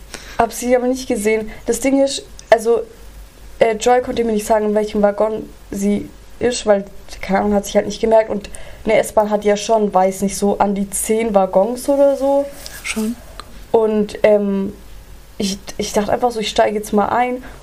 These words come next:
Speaker 1: Und wirklich, ohne Scheiß, es war genau vor Joys Nase. Und es ist schon öfters passiert, richtig oft. Hey, das war so, wo ich mir so dachte, wie kann sowas sein? Das geht nicht.
Speaker 2: Normal.
Speaker 1: Weil schon vor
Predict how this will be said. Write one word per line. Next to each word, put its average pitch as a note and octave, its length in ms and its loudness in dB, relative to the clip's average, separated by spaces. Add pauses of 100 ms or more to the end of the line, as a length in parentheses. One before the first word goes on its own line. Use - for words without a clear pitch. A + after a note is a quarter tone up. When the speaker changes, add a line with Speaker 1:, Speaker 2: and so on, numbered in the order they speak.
Speaker 1:
Und G#3 200 -2
wirklich, C4 420 0
ohne C#4 220 2
Scheiß, B3+ 380 0
es - 160 -10
war A#3 100 6
genau A#3+ 600 0
vor B3 240 0
Joys A#3 400 -2
Nase. G#3+ 500 2 (420)
Und A3 160 0
es G#3+ 160 -4
ist B3 120 -2
schon C4 280 0 (240)
öfters C#4+ 420 2
passiert, G3+ 440 0
richtig C#4+ 460 0
oft. - 380 0 (880)
Hey, A3+ 140 0
das A3 140 -4
war A#3 140 4
so, B3+ 400 0
wo A#3+ 120 -2
ich A#3 120 0
mir A#3+ 100 2
so A3+ 80 -4
dachte, A#3 320 0
wie G#3+ 100 -2
kann C#4 240 0
sowas A3 380 0
sein? B3+ 260 0
Das G#3 180 -6
geht D4+ 260 -2
nicht. G#3 220 -2 (500)
Speaker 2:
Normal. A3 240 4
Speaker 1:
Weil G#3 60 -2
schon A#3 220 -2
vor A3 220 0